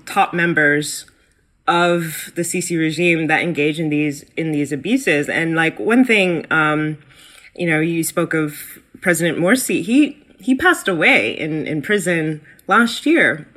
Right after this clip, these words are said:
Um, and there was very little, little kind of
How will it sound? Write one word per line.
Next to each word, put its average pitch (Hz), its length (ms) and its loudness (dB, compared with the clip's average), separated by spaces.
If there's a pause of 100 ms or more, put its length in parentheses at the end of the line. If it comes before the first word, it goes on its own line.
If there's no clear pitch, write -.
(200)
Um, 175 560 0 (100)
and 180 460 -4
there 190 100 -2
was 196 180 0
very 302 380 -2
little, 214 840 0 (920)
little 269 500 2
kind 202 300 -2
of 170 320 -2